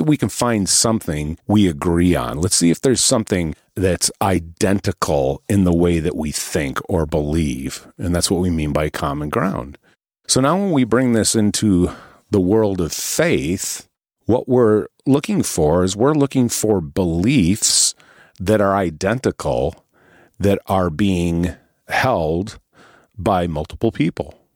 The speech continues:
So if I want to find out if I have a common faith with you,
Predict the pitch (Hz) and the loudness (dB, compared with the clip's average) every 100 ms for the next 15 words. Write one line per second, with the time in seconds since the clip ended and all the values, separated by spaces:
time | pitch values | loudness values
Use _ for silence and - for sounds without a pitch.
0 | _ - - 104 95 87 110 110 113 104 | _ -4 0 4 4 2 2 2 2 0
1 | 92 - _ 123 104 101 98 90 87 104 | -2 -6 _ -2 0 0 0 -2 -2 0
2 | 104 92 98 87 - 92 - - 123 113 | 2 2 0 -2 -6 -12 -12 -4 -2 0
3 | 95 87 - 98 87 87 73 69 117 180 | 0 -2 -2 0 0 -4 -6 0 2 4
4 | 73 104 185 | 2 0 -2